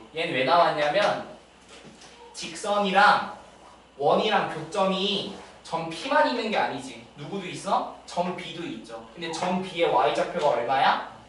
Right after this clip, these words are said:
영이죠? 근데 점 B는 생각 안 할 거잖아. 그러게 쌤이 얘기했지. 여기서 어차피 Y는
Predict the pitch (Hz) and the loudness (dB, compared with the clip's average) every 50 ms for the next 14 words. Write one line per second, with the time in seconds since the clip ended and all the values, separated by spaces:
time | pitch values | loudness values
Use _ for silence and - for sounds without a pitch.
0 | - - - - 143 143 147 151 165 165 214 233 226 - - - - - - - | -20 -20 -12 -6 -2 0 0 0 -2 -2 0 0 0 0 -2 -6 -14 -16 -12 -6
1 | 185 190 196 190 - - 175 175 180 180 - 165 170 170 170 170 214 240 240 208 | -2 0 0 0 2 2 2 2 0 -2 -4 -4 -4 -4 -4 -4 -2 2 2 4
2 | - - 151 143 139 143 139 135 123 123 120 117 - - - - - - - - | 4 4 2 0 0 -2 -2 -4 -6 -6 -6 -4 -6 -6 -6 -8 -10 -12 -16 -20
3 | - - - - - - 180 196 220 220 214 208 - 254 262 269 233 220 175 - | -20 -20 -20 -20 -14 -6 0 2 4 4 4 4 2 0 0 0 0 -2 -2 -4
4 | - 147 139 135 - - - 110 - - 143 160 190 196 196 180 190 180 - - | -6 -8 -8 -10 -10 -14 -16 -10 -6 -4 -2 -2 0 2 4 6 8 8 6 6
5 | - - - - - - - - 180 185 185 180 175 185 196 208 - - | 2 0 0 0 0 2 2 2 2 0 0 0 2 2 2 2 2 0